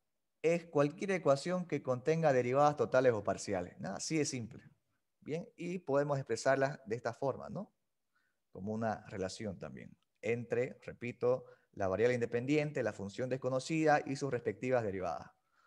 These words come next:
Muy bien. Ahora,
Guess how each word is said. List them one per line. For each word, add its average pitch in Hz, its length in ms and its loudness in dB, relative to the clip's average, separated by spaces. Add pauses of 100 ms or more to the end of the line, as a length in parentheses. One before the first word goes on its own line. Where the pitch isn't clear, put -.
(440)
Muy 107 120 -4
bien. 107 260 -2 (1200)
Ahora, 139 580 6